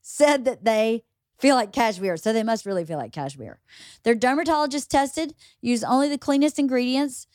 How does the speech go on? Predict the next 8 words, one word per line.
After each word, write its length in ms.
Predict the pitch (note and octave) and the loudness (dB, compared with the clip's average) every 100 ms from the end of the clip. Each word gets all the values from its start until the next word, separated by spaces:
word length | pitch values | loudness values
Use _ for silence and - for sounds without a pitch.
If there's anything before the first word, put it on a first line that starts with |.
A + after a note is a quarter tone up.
| _ _ | _ _
plus 240 | - D4 D4 | 2 2 2
Coterie 380 | - C#4+ D#4 D4+ | 0 0 0 0
wipes 380 | B3+ C4+ B3+ | 0 0 -2
are 80 | B3 | -4
National 720 | A#3 A3+ C4 C#4+ C#4+ D4+ D4+ _ | -2 0 0 -2 -4 -4 -4 _
Eczema 540 | A3+ B3 A#3 C4+ C#4 - | 0 0 0 0 0 -2
Association 880 | A3 - B3 A#3+ - A#3 A#3 A#3 A3+ F#3+ | -4 -2 0 0 0 -2 -2 -6 -8 -10
approved. 680 | - G#3 F3 C3 C3 - | -6 0 0 0 -4 -12